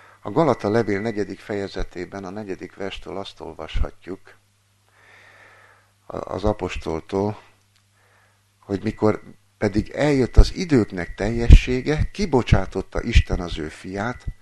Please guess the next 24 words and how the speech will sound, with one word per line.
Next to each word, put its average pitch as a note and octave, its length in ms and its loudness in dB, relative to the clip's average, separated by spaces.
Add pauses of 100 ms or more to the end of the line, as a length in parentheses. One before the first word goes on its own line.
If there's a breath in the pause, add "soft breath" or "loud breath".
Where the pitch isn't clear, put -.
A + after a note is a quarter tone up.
(120)
aki - 380 -10
asszonytól G#2 840 2
lett, C#3+ 300 -6 (100)
aki G2 280 -4
törvény G2 640 -2
alatt G#2 300 -2
lett, B2+ 400 -6 (2250 loud breath)
hogy G#2+ 200 -2
a G2+ 120 12
törvény C#3 480 6
alatt F#2+ 240 -2
levőket F#2 600 -4
megváltsa, A2 720 -6
hogy - 300 -12
elnyerjük G2+ 640 -12
a - 60 -18
fiúságot. - 760 -18 (2250 soft breath)
Ez D3 160 0
is C3 100 -2
világosan G#2 680 6
mutatja, E2 440 -12
hogy F#2+ 200 -8
asszonytól F2 680 -6
lett. - 360 -10